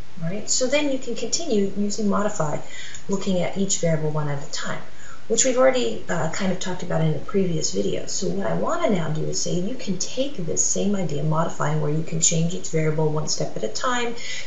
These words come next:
clicking it and manually enter a number, or you can use the dynamic feature of the Casio Prism and graphing calculators and go into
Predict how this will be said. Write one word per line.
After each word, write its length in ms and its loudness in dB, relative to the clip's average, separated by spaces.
clicking 400 0
it 260 2
and 200 2
manually 480 2
enter 220 0
a 60 2
number, 400 2
or 260 4
you 160 0
can 180 0
use 160 0
the 80 0
dynamic 720 0
feature 560 0
of 300 0
the 60 -2
Casio 600 0
Prism 460 0
and 380 0
graphing 340 0
calculators 840 0
and 220 0
go 440 2
into 840 0